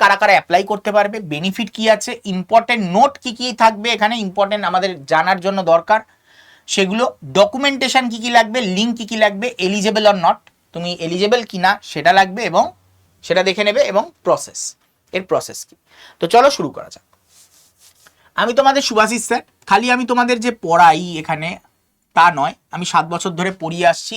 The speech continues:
এটাই খালি নয়, আমি তোমাদের কিন্তু মেন্টরশিপও দিয়ে থাকি। মেন্টরশিপ মানে তোমাদের গাইড করাও হচ্ছে আমার কিন্তু একটা কাজ, ওকে? তোমাকে গাইড করাও হচ্ছে আমার একটা কাজ। সাত বছর ধরে আমি সেই কাজ করে আসছি এবং এই, এই পরীক্ষার জন্য আমি তোমাদের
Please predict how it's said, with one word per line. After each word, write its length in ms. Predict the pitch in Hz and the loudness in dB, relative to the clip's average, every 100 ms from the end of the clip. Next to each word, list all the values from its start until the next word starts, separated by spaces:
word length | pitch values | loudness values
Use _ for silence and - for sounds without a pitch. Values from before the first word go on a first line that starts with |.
| 165 | -6
এটাই 220 | 160 175 170 | -4 -4 -4
খালি 160 | 160 147 | -8 -8
নয়, 140 | 165 - _ _ - _ _ 156 | -10 -12 _ _ -20 _ _ -4
আমি 120 | 185 214 | -2 -2
তোমাদের 300 | 202 196 220 220 | 0 0 -2 -6
কিন্তু 180 | 196 262 190 156 | -10 -8 -6 -4
মেন্টরশিপও 640 | 170 175 202 185 196 202 180 | -4 -2 -4 -4 -8 -8 -4
দিয়ে 140 | 185 180 | -6 -4
থাকি। 160 | 185 226 156 | -6 -8 -10
মেন্টরশিপ 420 | 151 170 - 190 190 | -8 -10 -8 -4 -2
মানে 140 | 214 294 _ _ _ | -2 -4 _ _ _
তোমাদের 260 | 156 165 196 196 139 | -6 -2 -2 -4 0
গাইড 240 | 160 208 226 214 | 2 2 0 0
করাও 200 | 220 220 | 2 2
হচ্ছে 200 | 202 - 214 | -2 0 0
আমার 140 | 165 156 | 0 -4
কিন্তু 180 | 170 170 170 | -6 -6 -6
একটা 160 | - 214 | -4 -4
কাজ, 160 | 127 90 - - _ _ _ _ _ - | -4 -6 -14 -18 _ _ _ _ _ -6
ওকে? 160 | 180 277 - _ - | 0 0 0 _ -10
তোমাকে 260 | 170 170 202 156 | -4 -2 -2 0
গাইড 240 | 160 185 190 | 0 0 0
করাও 200 | 208 196 190 | 2 4 4
হচ্ছে 180 | 196 - | 0 -2
আমার 120 | 208 151 | -2 -2
একটা 200 | - 208 359 _ _ _ - | -4 -2 -2 _ _ _ -4
কাজ। 160 | 110 95 - _ _ _ _ _ _ _ _ _ _ - | -4 -6 -20 _ _ _ _ _ _ _ _ _ _ 0
সাত 160 | 214 208 220 | 2 2 0
বছর 180 | 233 226 | -2 -2
ধরে 100 | 208 208 | 2 0
আমি 100 | 160 | 0
সেই 120 | 143 127 | -10 -6
কাজ 100 | 123 - | -6 -6
করে 120 | 180 196 | 0 0
আসছি 160 | 196 - | 0 -4
এবং 100 | 180 180 185 | -4 -6 -4
এই, 80 | 160 170 | -2 -2
এই 60 | 180 | -2
পরীক্ষার 340 | 147 139 - 143 | -6 -8 -8 -8
জন্য 140 | 156 214 | -8 -10
আমি 80 | 160 117 | -10 -10
তোমাদের 220 | 113 117 | -8 -8